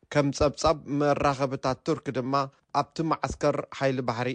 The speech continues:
ዛጊት ልዕሊ ሓሙሽተ ሽሕ ሶማላውያን ሰልጢኖም እዮም። እዚ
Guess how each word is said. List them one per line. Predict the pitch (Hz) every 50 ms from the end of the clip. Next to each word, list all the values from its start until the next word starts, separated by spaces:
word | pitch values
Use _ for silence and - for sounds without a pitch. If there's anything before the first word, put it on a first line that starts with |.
| - - 120
ዛጊት | 104 113 127 120 113 135 156 139 - -
ልዕሊ | 135 131 131 113 127 120
ሓሙሽተ | 104 107 120 127 135 135 - - 123
ሽሕ | 113 - 120 101 -
ሶማላውያን | - - 113 117 131 143 131 117 110 101 101 104 98 95 98 98 - _
ሰልጢኖም | _ - - 151 131 - - 117 107 104 95 98
እዮም። | 104 98 95 92 87 85 87 80 - _ _ _ _ _ _ _ _ _ _ _ _ _ _ _ _ _ _ _
እዚ | 147 127 104